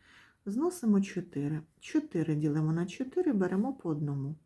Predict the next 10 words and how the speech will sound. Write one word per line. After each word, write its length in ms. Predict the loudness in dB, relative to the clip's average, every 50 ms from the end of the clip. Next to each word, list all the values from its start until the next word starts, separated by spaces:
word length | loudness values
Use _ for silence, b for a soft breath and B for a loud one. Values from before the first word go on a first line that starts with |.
| _ _ _ b b b b b b b b b b b b b _
Чотири 500 | -14 -6 -6 -6 -4 -2 -2 0 2 2
множимо 500 | 2 2 2 0 0 2 2 2 2 2
на 160 | 0 0 0
один — 340 | 0 -2 -2 -2 -2 -2 -4
чотири, 520 | -6 -8 -10 -10 -2 0 0 2 2 2
виконуємо 540 | 2 2 -2 -2 -4 -4 -4 -2 -2 0 0
віднімання 580 | 0 0 0 0 0 0 0 0 2 2 0
в 60 | 0 0
остачі 520 | -4 -6 -6 -6 -6 -6 -6 -8 -6 -4
нуль. 240 | -4 -2 -2 -4